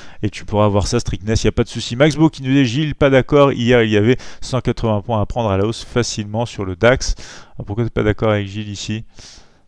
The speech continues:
Euh, Mohamed qui nous dit : « Je suis débutant de un mois, c'est très intéressant,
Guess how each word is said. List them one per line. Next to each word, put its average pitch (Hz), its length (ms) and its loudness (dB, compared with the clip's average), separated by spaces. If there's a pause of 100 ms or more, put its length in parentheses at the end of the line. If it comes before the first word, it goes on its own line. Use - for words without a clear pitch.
(120)
Euh, 107 560 0
Mohamed 151 340 0
qui 139 120 -10
nous 131 60 -8
dit : « 127 120 0
Je 131 60 -6
suis 135 100 -10
débutant 147 880 0
de 123 240 0
un 117 180 -2
mois, 123 400 4
c'est - 160 6
très 110 220 2
intéressant, 120 640 -2